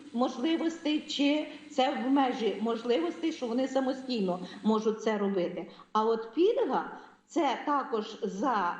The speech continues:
е, житлово-комунальні послуги, але вона надається окремим категоріям громадян, які мають той чи інший статус.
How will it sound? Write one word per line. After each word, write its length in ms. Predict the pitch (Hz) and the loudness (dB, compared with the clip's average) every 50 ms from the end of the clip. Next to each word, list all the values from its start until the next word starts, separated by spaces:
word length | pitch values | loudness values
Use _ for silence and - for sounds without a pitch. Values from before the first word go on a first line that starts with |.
| - - | -8 -6
е, 1800 | 214 202 196 196 190 190 190 190 185 185 190 185 185 185 185 185 185 185 185 190 190 185 185 185 185 185 185 185 180 175 - - - - 202 | -4 -2 0 0 0 0 0 0 0 0 0 2 2 0 0 0 0 0 2 2 2 2 2 0 0 -2 -4 -4 -6 -6 -12 -16 -10 -8 -2
житлово-комунальні 1400 | 185 226 240 - 294 277 247 247 247 - 262 233 240 240 247 233 226 214 214 202 202 196 196 196 - - - - - | 0 0 0 2 2 2 2 2 0 0 0 0 2 0 2 0 0 0 0 0 0 0 0 -2 -6 -14 -16 -16 0
послуги, 580 | - 320 381 453 440 370 349 311 269 247 180 170 - - - - | 2 4 4 4 2 0 0 0 0 0 -2 -4 -6 -12 -12 -4
але 260 | - 208 202 220 226 | -2 0 0 0 0
вона 380 | 220 196 220 208 208 202 214 302 | -2 -2 -2 -2 0 0 0 0
надається 720 | 381 381 349 - 311 269 240 214 240 202 190 - - 185 160 - - - - - _ _ | 0 -2 0 0 0 -2 0 0 -2 -2 -2 -2 -6 -6 -6 -6 -12 -18 -20 -20 _ _
окремим 720 | 208 202 202 - 202 196 202 220 302 320 302 285 254 - | -4 -4 -2 -2 0 0 2 2 2 2 0 0 0 0
категоріям 760 | - 214 214 - 196 202 202 233 240 196 185 185 180 180 175 180 | -2 -2 0 0 -2 0 2 2 2 2 2 2 0 0 -2 -2
громадян, 480 | 196 190 190 180 175 - 214 214 285 370 392 - - - - - | -2 0 -2 -2 -2 -2 0 0 0 -2 -4 -10 -14 -16 -4 2
які 320 | 196 220 214 - 233 240 | 2 2 2 2 0 2
мають 480 | 214 214 214 214 208 190 185 185 180 185 | 4 4 4 4 2 0 0 -2 0 2
той 300 | 220 240 339 359 330 - | 2 4 4 2 0 -2
чи 140 | - - 233 | -4 -2 -2
інший 560 | 190 - - 214 233 233 226 - - 233 226 | -4 -2 -2 -2 -2 -2 -2 -4 -4 -6 -6
статус. 640 | - - - - - 190 175 180 - 175 170 - | -6 -10 -6 -2 0 0 0 0 -4 -8 -8 -10